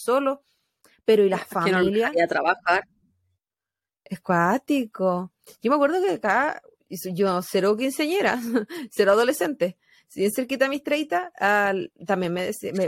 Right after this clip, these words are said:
Speaker 1: me, me daban e-, N indicaciones para el cierre en la noche. Porque, o, y bueno, y también a veces abría a las cinco de la mañana. Entonces también, po, por lo mismo, porque estáis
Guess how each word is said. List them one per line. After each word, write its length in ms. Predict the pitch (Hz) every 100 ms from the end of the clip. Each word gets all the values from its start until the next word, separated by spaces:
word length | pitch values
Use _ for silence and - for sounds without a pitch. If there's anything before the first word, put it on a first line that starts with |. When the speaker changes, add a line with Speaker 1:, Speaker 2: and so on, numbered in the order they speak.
| -
Speaker 1:
me, 180 | 170 165 -
me 60 | 190
daban 260 | 185 226 185
e-, 140 | - _
N 180 | 190 208
indicaciones 600 | 226 233 262 - 285 294
para 160 | 302 294
el 60 |
cierre 340 | - 277 285 294
en 80 |
la 80 | 285
noche. 440 | 262 311 - 170 - _ _ _ _ _ _ _ _ -
Porque, 640 | 202 - 233 233 226 -
o, 200 | - 202
y 100 | 175 202
bueno, 160 | 220
y 60 | 196
también 220 | 190 202
a 60 | 208
veces 160 | 214 240
abría 220 | 185 226
a 20 |
las 80 | 220
cinco 160 | 226 233
de 60 |
la 60 | 226
mañana. 340 | 175 202 202 - _ - -
Entonces 260 | 220 226
también, 460 | 226 175 175 233 381 -
po, 260 | - 190 _
por 140 | 208
lo 100 | 214
mismo, 280 | 247 320 233
porque 220 | 196 -
estáis 240 | 185 254